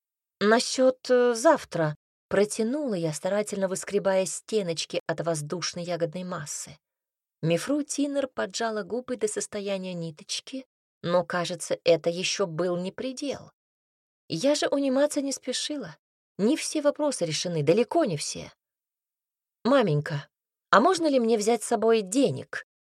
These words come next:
Немного мелочи на непредвиденные расходы». «Зачем?» —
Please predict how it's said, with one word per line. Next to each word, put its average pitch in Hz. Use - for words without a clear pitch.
Немного 311
мелочи 320
на 175
непредвиденные 185
расходы». 170
«Зачем?» — 147